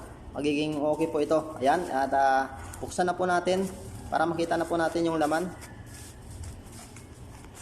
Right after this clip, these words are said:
Oops! Parang iba yung, ah, balot at, ah, box. Nakita ko dito sa karton na to. Parang iba yung, ah, kanyang picture, ano. So sana hindi ito magiging, ano,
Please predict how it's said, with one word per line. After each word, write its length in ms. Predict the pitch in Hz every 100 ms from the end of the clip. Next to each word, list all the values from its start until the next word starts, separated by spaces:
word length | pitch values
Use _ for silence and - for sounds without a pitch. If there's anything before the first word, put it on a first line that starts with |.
| - - - - - - - - - - - - - -
Oops! 320 | 220 262 - - - - - - - - - - - - - - - -
Parang 300 | 135 160 170
iba 160 | 170 214
yung, 180 | 196 170
ah, 400 | 165 165 160 160
balot 480 | 139 143 170 214 220
at, 160 | 165
ah, 380 | 175 165 160 156
box. 380 | - 208 - -
Nakita 400 | 143 170 170 170
ko 100 | 175
dito 220 | 165 165
sa 320 | 165 160 156 156
karton 400 | 160 156 170 165
na 60 |
to. 160 | 170 220 - -
Parang 240 | 143 156
iba 220 | 160 175
yung, 160 | 175 175 165
ah, 500 | 160 156 156 156 - - - - - - - -
kanyang 320 | 151 175 170 170
picture, 400 | 170 - 214 190
ano. 320 | 196 190 -
So 320 | - 147 147
sana 240 | 147 175 190
hindi 300 | 185 180 175
ito 100 | 180
magiging, 560 | 175 175 175 180 175
ano, 160 | 165